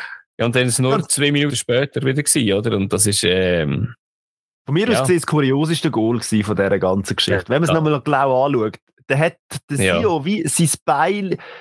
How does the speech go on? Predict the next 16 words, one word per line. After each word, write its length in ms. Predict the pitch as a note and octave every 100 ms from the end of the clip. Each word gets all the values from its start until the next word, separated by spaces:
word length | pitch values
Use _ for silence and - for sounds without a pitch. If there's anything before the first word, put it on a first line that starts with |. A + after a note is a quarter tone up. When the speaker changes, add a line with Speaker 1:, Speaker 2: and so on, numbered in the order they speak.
| -
Speaker 2:
seinen 200 | F3+ D3+
Fuß 440 | - G3 G3 -
zwischen 360 | E3+ G#3 - F3+
den 100 | -
Beinen 300 | D#3+ F#3 E3+
vom 240 | E3 D3+
Verteidiger 560 | - - D3 E3 D#3+ D3
González, 680 | D3+ C#3 D#3 D3 F3+ E3 -
äh, 140 | D3
Carvalho 540 | D#3+ D3 C#3 F3 F#3
ist, 140 | F3+ -
glaub 160 | D#3 D3+
ich, 60 |
von 80 | D3
G 200 | D3 D#3
C. 200 | - D3+